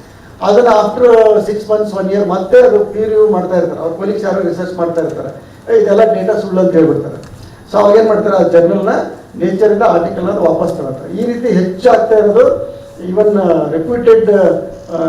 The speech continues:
ಕಂಟ್ರೀಸ್ ಅಥವಾ ರೆಪ್ಯೂಟೆಡ್ ಇನ್ಸ್ಟಿಟ್ಯೂಷನ್ಸ್ ಇರ್ಬೋದು, ಚೀನಾ, ಅಮೆರಿಕ, ಯು ಎಸ್ ಎ, ಸಾರಿ, ಯು ಕೆ, ಈ ಥರದ್ದೆಲ್ಲದೂ ಆಗ್ತಾ ಇದೆ. ಇದಕ್ಕೆ ಯಾರು ಹೊಣೆ ಮಾಡ್ಬೇಕಂತ ಅದು ಕಷ್ಟ ಹೇಳೋದು, but ಇದು ಆಗ್ತಾ ಇದೆ. ಆಮೇಲೆ ಜೆಫ್ರಿ ಬ್ರೆಲ್, ಬೆಲ್ ಅನ್ನೋರು ಒಬ್ರು ಇವರು ಲೈಬ್ರರಿಯನ್ನ,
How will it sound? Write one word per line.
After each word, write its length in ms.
ಕಂಟ್ರೀಸ್ 360
ಅಥವಾ 180
ರೆಪ್ಯೂಟೆಡ್ 420
ಇನ್ಸ್ಟಿಟ್ಯೂಷನ್ಸ್ 560
ಇರ್ಬೋದು, 440
ಚೀನಾ, 220
ಅಮೆರಿಕ, 580
ಯು 360
ಎಸ್ 120
ಎ, 420
ಸಾರಿ, 300
ಯು 100
ಕೆ, 480
ಈ 40
ಥರದ್ದೆಲ್ಲದೂ 580
ಆಗ್ತಾ 300
ಇದೆ. 340
ಇದಕ್ಕೆ 220
ಯಾರು 400
ಹೊಣೆ 180
ಮಾಡ್ಬೇಕಂತ 480
ಅದು 500
ಕಷ್ಟ 200
ಹೇಳೋದು, 340
but 460
ಇದು 80
ಆಗ್ತಾ 320
ಇದೆ. 200
ಆಮೇಲೆ 640
ಜೆಫ್ರಿ 500
ಬ್ರೆಲ್, 460
ಬೆಲ್ 400
ಅನ್ನೋರು 420
ಒಬ್ರು 220
ಇವರು 220
ಲೈಬ್ರರಿಯನ್ನ, 560